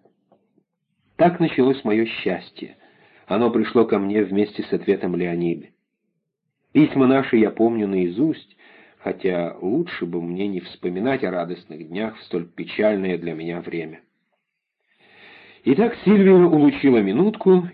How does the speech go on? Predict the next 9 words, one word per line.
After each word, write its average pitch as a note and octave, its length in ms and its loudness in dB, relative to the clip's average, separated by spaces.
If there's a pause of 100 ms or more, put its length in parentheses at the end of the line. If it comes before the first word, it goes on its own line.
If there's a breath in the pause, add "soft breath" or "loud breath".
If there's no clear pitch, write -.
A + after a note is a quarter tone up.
и C#3+ 80 -2
передала G#2 540 0
мое D3+ 280 -4
письмо B2 400 -4
Леониде. A2 640 -6 (1800)
«Постой», — C3 380 2 (140)
прервал F2 440 -4
его F2 220 -2
Элисио, G2+ 460 -4